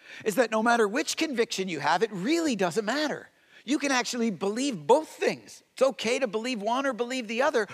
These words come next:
What we're to be is unified and respectful of one another, even if we disagree. We're to embrace and accept one another,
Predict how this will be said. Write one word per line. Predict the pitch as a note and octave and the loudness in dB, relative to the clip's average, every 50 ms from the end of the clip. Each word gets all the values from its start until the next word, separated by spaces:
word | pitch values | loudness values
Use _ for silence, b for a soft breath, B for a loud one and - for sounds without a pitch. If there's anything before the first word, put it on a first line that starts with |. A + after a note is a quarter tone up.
| B B B B C3+ | B B B B 2
What | - F3+ C4+ B3+ | 6 6 6 6
we're | B3 A#3+ G#3+ | 4 0 -2
to | - G#3 G3 | 0 -2 -2
be | D3 - - A3+ C#4+ D4 B3+ F3 | -2 -4 -4 -2 0 0 0 0
is | F3+ G3 D#3 C3+ | -2 -2 -2 -6
unified | D3+ D3+ D#3 G3+ A#3+ C#4 D4+ D4+ D4 D4 C4 G3+ - - F#3 E3+ C#3 B2 A#2 B2+ D#3 F#3+ G3+ E3+ B B B B B - | -8 -6 -2 0 2 2 2 2 2 2 2 0 0 0 0 2 2 2 0 0 0 0 -2 -4 B B B B B 0
and | A3 A#3 A3+ G#3+ F#3+ | 0 2 2 0 -2
respectful | A3 A3 F#3+ - - - - - B3+ C#4 - - - - - A#3 A3 G#3+ G3+ | -4 -4 -4 -6 -6 -4 0 0 0 0 -2 -6 -8 0 2 4 4 6 4
of | F#3+ E3 D#3 | 4 2 2
one | F3 G3+ G#3+ G#3+ G#3 | 0 0 0 2 2
another, | G3+ F#3 F#3+ G3+ G3+ G#3 G#3 F#3+ B B B B B _ | 2 2 2 2 4 4 2 2 B B B B B _
even | A#3 B3+ C#4 C#4+ A3 B3+ A#3+ A#3 | -2 0 2 2 2 2 0 2
if | B3 A#3+ A#3+ - - | 2 2 0 0 0
we | G#3+ A3 A3 | -4 -4 -4
disagree. | F#3 D#3 G3+ G#3+ G3 - G3+ G3+ E3 C3+ E3+ F3+ F3 C#3+ A#2+ G#2 - - | -2 0 0 0 0 0 -2 -4 -2 -2 -2 -2 0 -2 -4 -8 -10 -4
We're | D#3+ F#3+ F#3 | -4 -2 -2
to | - - G#3 G#3 | -2 -2 0 0
embrace | F#3+ E3+ F3 E3 B2+ D3 E3 G#3+ A#3+ B3+ C4+ C4 G#3+ - - | 0 -2 -4 -8 -10 -6 -2 0 0 0 0 0 -4 -4 -4
and | - F#3+ F#3+ | -4 -4 -4
accept | D3+ - - - - B3 A#3 A#3 - - | -4 -6 -8 -4 -2 0 0 -2 -4 -8
one | G3+ G3 G3 F#3+ F#3 | -6 -2 -2 -2 -2
another, | E3+ D#3+ D#3 D3 D3 E3 E3 E3+ D#3+ | -2 -2 -4 -4 -2 -2 -2 -2 -4